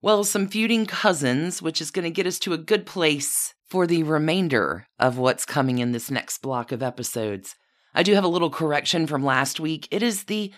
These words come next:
mayor of New York that lives in Gracie Mansion, not the governor. And it is Washington Irving, not the other way around.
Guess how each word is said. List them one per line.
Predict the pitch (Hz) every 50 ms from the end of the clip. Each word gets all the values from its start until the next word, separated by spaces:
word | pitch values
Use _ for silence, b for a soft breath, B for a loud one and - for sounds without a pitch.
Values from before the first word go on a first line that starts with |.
| b b b b b
mayor | - 220 240 240 247 247 240 214 190 160 139 127 -
of | - - 135 135 127 127
New | 135 135
York | 127 123 120 117 110 107 110 - -
that | - - - 92
lives | 123 120 113 117 -
in | 120 120 113
Gracie | 117 107 110 110 - 127 117 110
Mansion, | 117 123 131 135 135 - 165 160 156 147 147
not | 170 180 165 - -
the | - 98
governor. | 95 104 107 107 120 131 143 147 143 143 143 b b b b b b b b b b b
And | - 202 208
it | 208 208
is | 220 214 202
Washington | 220 185 190 196 196 190 - 214 196 190 180 185 180 165 - -
Irving, | 123 117 104 110 104 101 104 104 104 - _ _ _ _ _ _ _
not | - 117 113 110 113 - -
the | 120 117 -
other | - 120 113 120 120
way | 120 117 123 123 127
around. | 123 120 120 143 151 151 143 139 131 123 117 110 107 104 -